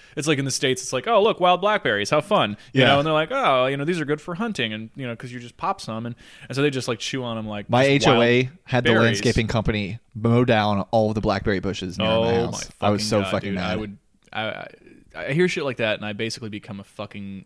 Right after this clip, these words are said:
Speaker 2: But they don't have anyone pick up the fucking trash that's in the reservoir behind us. So, like, we have a big
Speaker 1: <sighs> Yeah.
Speaker 2: trash-filled reservoir.
Speaker 1: Just,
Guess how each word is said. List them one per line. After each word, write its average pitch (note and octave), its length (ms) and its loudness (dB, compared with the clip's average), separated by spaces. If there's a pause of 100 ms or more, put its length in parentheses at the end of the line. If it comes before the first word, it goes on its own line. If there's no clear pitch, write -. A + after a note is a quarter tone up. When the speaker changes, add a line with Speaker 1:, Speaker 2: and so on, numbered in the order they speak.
(120)
Speaker 2:
But D3 120 4
they E3+ 80 8
don't F#3+ 140 8
have F#3+ 320 6
anyone E3+ 360 6
pick E3 200 2
up D#3+ 280 2
the B2 140 4
fucking C#3 340 2
trash B2+ 460 2
that's A2+ 180 0
in A#2+ 80 0
the A2 80 2
reservoir G2 540 2
behind F2 320 -6
us. C#2 80 -10
So, F#2+ 320 -2
like, G#2+ 220 0
we A#2 80 4
have A#2+ 100 4
a A2+ 80 2
big A2+ 260 -2
Speaker 1:
<sighs> - 0 -
Yeah. G2 60 -8
Speaker 2:
trash-filled G#2+ 500 0
reservoir. G2 360 0
Speaker 1:
Just, F2+ 120 -4